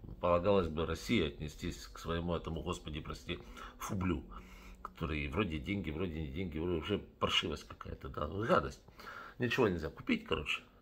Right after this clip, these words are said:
Ну вот, они их взяли и отменили, и ввели у себя доллары,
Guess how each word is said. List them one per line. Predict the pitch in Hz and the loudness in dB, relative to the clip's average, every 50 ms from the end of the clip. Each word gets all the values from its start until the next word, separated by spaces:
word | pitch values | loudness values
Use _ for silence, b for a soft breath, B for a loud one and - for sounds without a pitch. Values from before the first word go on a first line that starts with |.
| - - - - - - B B B B B B B B B B B B B B B B B - _ - | -20 -20 -20 -20 -20 -20 B B B B B B B B B B B B B B B B B -14 _ 8
Ну | - 240 254 247 | 10 12 12 12
вот, | 233 214 202 - - | 12 12 12 12 12
они | 202 214 254 247 | 10 10 10 8
их | 220 - | 8 8
взяли | 175 151 156 202 208 196 | 8 10 12 12 12 12
и | 175 | 12
отменили, | 151 - - 123 117 110 117 117 107 110 117 | 12 12 12 8 8 8 10 8 10 10 10
и | |
ввели | 120 151 185 233 | 10 10 10 10
у | 247 | 8
себя | - - 214 233 180 | 6 6 4 4 4
доллары, | 139 127 147 147 135 123 110 87 87 82 | 6 6 6 6 8 6 6 4 2 -4